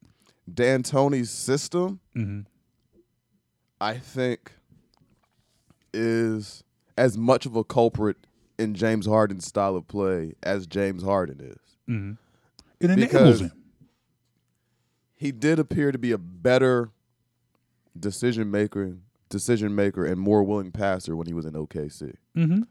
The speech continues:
Speaker 1: I will give Harden credit for that. But you put him in D'Antoni's system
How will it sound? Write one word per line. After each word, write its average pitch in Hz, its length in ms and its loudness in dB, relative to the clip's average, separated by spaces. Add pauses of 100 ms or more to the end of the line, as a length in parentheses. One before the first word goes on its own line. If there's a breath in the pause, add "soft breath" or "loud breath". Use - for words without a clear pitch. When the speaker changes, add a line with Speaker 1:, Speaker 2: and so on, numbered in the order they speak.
(180)
Speaker 1:
I 90 120 0
will 110 220 4
give 101 180 -2
Harden 101 300 2
credit 92 300 -2
for 78 100 -6
that. 69 200 -6 (1700)
But 95 340 -4 (120)
you 113 200 0
put 139 240 0
him 120 120 2
in 104 140 0
D'Antoni's 117 680 2
system 180 640 0